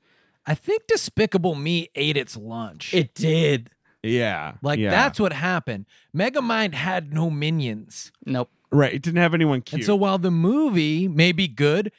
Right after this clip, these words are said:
Speaker 1: maybe better than Despicable Me, but it did not have that thing.
Speaker 2: Sean, you are not gonna believe what I'm about to tell you. You are correct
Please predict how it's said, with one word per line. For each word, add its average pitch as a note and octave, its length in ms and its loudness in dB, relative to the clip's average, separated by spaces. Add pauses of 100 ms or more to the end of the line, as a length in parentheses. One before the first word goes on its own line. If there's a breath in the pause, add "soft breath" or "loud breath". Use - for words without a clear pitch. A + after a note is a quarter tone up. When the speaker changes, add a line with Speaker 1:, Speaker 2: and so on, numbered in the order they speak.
(160)
Speaker 1:
maybe A3 280 -2
better G3 520 0
than A#2 200 -10
Despicable A#2+ 480 -10
Me, A#2+ 140 -8
but A#2 180 -6
it A#2 180 -16
did D#3+ 180 0
not D#3+ 300 -2
have B2+ 760 -4 (600)
that B2+ 240 -10
thing. C3+ 1000 -14
Speaker 2:
Sean, C3+ 580 -2 (880)
you C3+ 160 2
are D3 80 6
not B2+ 260 2
gonna A#2 160 0
believe B2+ 540 0
what G#2+ 120 2
I'm A2+ 140 4
about A#2 240 0
to B2+ 80 -8
tell G#2 280 -6
you. G#2+ 260 -6 (1300)
You F3+ 160 2
are G#3+ 100 2
correct F3+ 600 -2